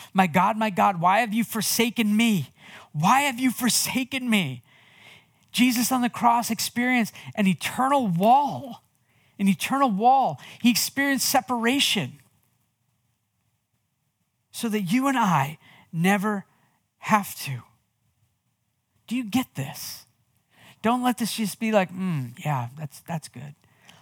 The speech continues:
Let this get into your bones.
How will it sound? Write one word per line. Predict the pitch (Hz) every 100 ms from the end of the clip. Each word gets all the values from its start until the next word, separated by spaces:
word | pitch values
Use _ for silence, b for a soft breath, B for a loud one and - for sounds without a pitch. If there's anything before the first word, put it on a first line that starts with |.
| b -
Let | 196 -
this | 196
get | - 190 -
into | 190 190 185 - 170
your | 147 143
bones. | 127 113 151 143 120 101 92 131 - -